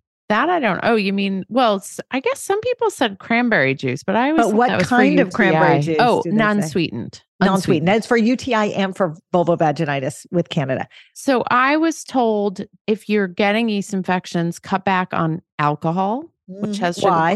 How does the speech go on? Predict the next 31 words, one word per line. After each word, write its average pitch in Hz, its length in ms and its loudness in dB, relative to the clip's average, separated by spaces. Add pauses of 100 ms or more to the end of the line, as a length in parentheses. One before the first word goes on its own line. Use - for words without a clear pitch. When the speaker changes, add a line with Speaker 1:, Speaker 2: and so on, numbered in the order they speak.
Speaker 1:
wine, 165 240 0
Speaker 2:
Sugar. 175 400 -2 (240)
Sugar. 151 240 -6
Speaker 1:
sugar. 151 200 0
Speaker 2:
Yeah. 185 160 0 (680)
Speaker 1:
Eat 208 360 -2 (160)
yogurts 202 680 0
that 190 160 -2
have 175 300 -2
live 170 260 0
active 175 360 -4
cultures 190 520 -2
but 180 160 2
are 156 220 2
unsweetened. 180 920 -2 (160)
Speaker 2:
Because 180 840 2
the 180 80 0
bacteria 185 520 0
in 180 80 -2
the 170 120 0
yogurts 175 680 -4 (180)
help 165 180 -2
Speaker 1:
Repopulates, 156 720 2
Speaker 2:
repopulate. 156 360 0 (300)
Speaker 1:
right? 170 400 0
Speaker 2:
Mm-hmm. 208 140 -8
Speaker 1:
And 190 340 0
also 180 680 0
cut 185 240 -2
out, 165 440 0 (220)
like, 156 360 -2